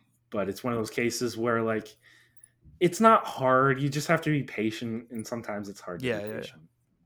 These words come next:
Speaker 2: Mm-hmm.
Speaker 1: Uh, so, but no, I mean, like, that is a truly emotional game.
Speaker 2: Yes.
Speaker 1: Um, and I love, you know, like, the Sinister, Si-, Sinister Six. Um, yeah,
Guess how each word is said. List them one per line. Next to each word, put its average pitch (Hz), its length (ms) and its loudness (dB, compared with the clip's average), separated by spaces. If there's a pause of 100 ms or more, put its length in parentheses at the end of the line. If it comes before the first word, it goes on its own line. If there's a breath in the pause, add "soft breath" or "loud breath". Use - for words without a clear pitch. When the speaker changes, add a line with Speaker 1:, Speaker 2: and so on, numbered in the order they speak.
(920)
Speaker 2:
Mm-hmm. 113 200 -14
Speaker 1:
Uh, 78 200 -12 (100)
so, - 280 -20 (920)
but 127 140 0
no, 160 180 4
I 139 60 4
mean, 123 160 0
like, 113 140 -4
that 113 160 0
is 113 180 -2
a 110 300 -2
truly 143 460 0
emotional 107 480 -2
game. 85 140 -12
Speaker 2:
Yes. 104 280 -10 (840)
Speaker 1:
Um, 92 520 -6 (580 soft breath)
and 131 180 -2
I 127 80 2
love, 139 540 2 (300)
you 120 120 -6
know, 110 60 -4
like, 104 220 -4
the 107 80 -12
Sinister, 110 540 -6
Si-, 123 320 -8
Sinister 127 500 -4
Six. - 560 -12 (1000)
Um, 87 520 -16 (300)
yeah, 185 160 -2